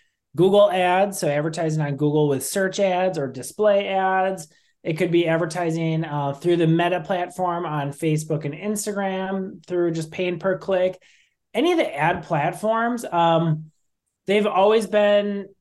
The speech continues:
well, that's a big part of what we do. And actually throughout my career has always been focusing on, um, P P C, whether it's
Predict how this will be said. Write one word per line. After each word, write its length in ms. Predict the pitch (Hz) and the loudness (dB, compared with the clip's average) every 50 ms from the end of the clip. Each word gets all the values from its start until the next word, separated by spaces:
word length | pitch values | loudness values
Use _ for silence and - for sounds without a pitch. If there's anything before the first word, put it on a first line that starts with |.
| _ _ _ _ _ _ - | _ _ _ _ _ _ -6
well, 420 | 185 170 165 165 165 160 156 - - _ - | -4 -2 -2 -2 -4 -6 -12 -16 -20 _ -14
that's 380 | 170 165 185 208 226 220 - | -6 -2 0 0 0 2 2
a 100 | 220 190 | 2 4
big 360 | 165 156 160 185 185 185 165 | 4 2 2 2 2 2 0
part 200 | 160 180 180 175 | -2 0 0 0
of 160 | 170 165 151 143 | 0 0 -2 0
what 200 | 139 156 160 165 | 0 0 0 0
we 120 | 156 147 | -2 -2
do. 220 | 147 147 147 151 | -2 -2 -2 -2
And 120 | 147 147 147 | -2 -2 -4
actually 300 | 151 156 - - 156 139 | -6 -6 -4 -4 -4 -4
throughout 440 | - - - 151 143 135 143 147 151 | -4 -6 -4 -2 0 0 0 0 -2
my 120 | 139 135 | -6 -8
career 360 | 131 - - 143 127 127 135 139 | -8 -8 -8 -6 -4 -2 -2 -2
has 200 | 143 135 131 143 | -4 -4 -6 -6
always 260 | 139 135 135 135 131 | -4 -4 -4 -4 -4
been 160 | 147 139 135 | -6 -8 -8
focusing 500 | - - 139 139 139 165 156 180 180 175 | -4 -4 -4 -4 -4 -6 -6 -4 -4 -2
on, 400 | 175 170 175 175 175 175 175 190 | -2 -2 -2 -2 -4 -6 -10 -12
um, 480 | - 180 175 175 175 175 175 170 175 - | -10 -8 -8 -6 -6 -6 -8 -10 -12 -14
P 160 | - - 220 208 | -8 -6 -6 -4
P 140 | 202 202 | -4 -4
C, 180 | 175 - 208 208 | -4 -2 -2 0
whether 300 | 190 180 156 143 135 131 | 2 2 2 0 0 -4
it's 260 | 131 131 - - - | -4 -6 -10 -14 -16